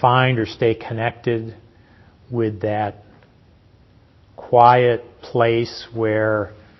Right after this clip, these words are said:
wise action comes from. So I would know that something needed to be done, but I had no idea of what it was. And the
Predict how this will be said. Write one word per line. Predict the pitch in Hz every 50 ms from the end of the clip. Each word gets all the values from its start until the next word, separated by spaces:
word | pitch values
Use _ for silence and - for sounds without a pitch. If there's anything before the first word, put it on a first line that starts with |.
| - _ -
wise | 120 113 113 117 117 117 104
action | 107 101 107 113 117 - - - 135 123 123 123 113
comes | - - 135 127 127 131 131 - - -
from. | 143 135 135 143 156 156 151 - - - _ _ _ _ _ _ _ _ _ _ _ _ _ _ _ _ _ _ _ _ _ _ -
So | - 120 110 107
I | 110 110
would | 110 110 107
know | 113 117 120 127 131 131 120
that | 113 107 -
something | - - - 135 131 - - 131 131
needed | 127 127 120 123 120
to | 117
be | - 123 113
done, | 107 - 120 120 131 135 139 143 135 110 -
but | 120 110
I | 107
had | 110 113 110
no | 117 117 117
idea | 117 113 113 117 117
of | 107 101
what | 104 110 113
it | 117 110 -
was. | 117 117 120 123 127 131 131 - - - - - _ _ _ _ _ _ _ _ _ - - _ _ _ _ _ _ _ - _ _ _ - _ _ _ _ _ _ _ - - - _ _ - - - - - - - - - - _ _ -
And | - 127 123 123 120 123 123 117 98 - - - - - - - _ _ _ _ _ _ _ - _ _ _ _ _ _ _ - - - - - - - - _ _ _ _ _ - - _ _ - _ _ - - -
the | 147 139 120 120 113 110 110 131